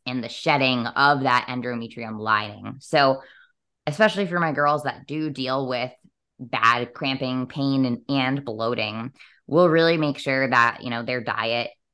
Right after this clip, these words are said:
is in a good spot, because food is always first. But then, you know, we'll address things as far as supplements go. Zoe mentioned magnesium earlier. That's always a first line of defense.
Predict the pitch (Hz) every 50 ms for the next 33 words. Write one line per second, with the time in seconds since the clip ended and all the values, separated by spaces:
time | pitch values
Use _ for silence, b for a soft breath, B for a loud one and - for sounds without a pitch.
0 | _ _ _ _ 127 123 123 123 131 147 147 143 - - - - 156 160 160 156
1 | 139 151 151 147 143 - - 131 117 120 139 175 196 - - 151 139 123 113 -
2 | - _ - 147 139 135 131 - - 120 113 107 113 - - - 247 254 330 202
3 | 190 - - - 151 - - 233 247 233 220 214 208 B B B B B B 160
4 | 165 170 165 156 151 156 165 160 135 143 139 143 139 - - 143 139 139 139 139
5 | 139 135 139 - - _ _ _ _ _ _ - 135 135 131 - - 127 123 120
6 | 120 - - 208 202 208 185 175 175 170 - 165 160 156 156 151 151 151 143 -
7 | - _ - 135 147 139 135 135 127 123 131 123 123 117 113 120 131 147 160 143
8 | 139 139 131 123 - 196 208 202 202 202 202 202 202 202 202 202 156 143 143 -
9 | - - 139 135 135 135 139 131 131 127 - 131 123 127 - 131 123 123 120 120
10 | 123 104 120 117 120 135 - 185 190 185 180 165 160 - - -